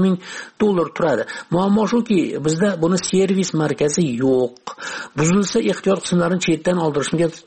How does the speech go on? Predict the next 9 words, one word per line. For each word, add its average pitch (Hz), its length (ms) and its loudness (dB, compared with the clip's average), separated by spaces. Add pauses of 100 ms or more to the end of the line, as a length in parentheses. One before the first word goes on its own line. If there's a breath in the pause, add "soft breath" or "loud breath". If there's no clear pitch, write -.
(120)
to'g'ri 160 280 2
keladi. 123 460 0
Shunga 156 320 2
kutyapmiz. 170 480 0
Xudo 165 220 2
xohlasa, 156 320 -2 (100)
yanagi 156 320 0
haftada 143 340 0 (360 loud breath)
tuzatiladi, 156 560 0